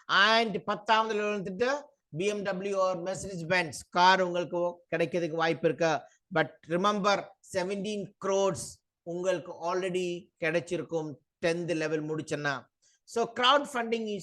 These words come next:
is amazing project. நம்ம பண்ணதுக்கு ரொம்ப சிம்பிளா இருக்கும்.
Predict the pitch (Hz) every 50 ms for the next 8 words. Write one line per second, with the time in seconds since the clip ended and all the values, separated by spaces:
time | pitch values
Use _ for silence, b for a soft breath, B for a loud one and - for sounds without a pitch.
0 | - 185 185 180 - - 170 165 175 196 220 240 262 220 - 240 240 226 190 -
1 | 208 196 180 202 202 - - - - _ _ _ _ _ _ 156 156 156 156 147
2 | 151 165 175 185 202 202 190 175 - 190 185 180 165 143 135 147 156 165 185 196
3 | 190 - 185 180 180 180 185 175 170 - 175 185 185 185